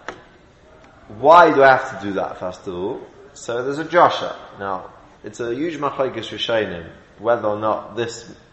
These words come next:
chiyuv applies to Issa Malacha on Erev Shabbos.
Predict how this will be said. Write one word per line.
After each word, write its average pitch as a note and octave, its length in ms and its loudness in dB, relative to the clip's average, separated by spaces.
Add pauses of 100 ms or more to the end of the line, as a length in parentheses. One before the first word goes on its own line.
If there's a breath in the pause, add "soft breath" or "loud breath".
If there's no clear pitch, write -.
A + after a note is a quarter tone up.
(160)
chiyuv G#2 300 -4
applies F#2 680 -2 (580)
to G2+ 300 -6
Issa - 220 -8
Malacha G2 760 -4 (100)
on F#2+ 100 -10
Erev F#2 300 -6
Shabbos. G2 560 -10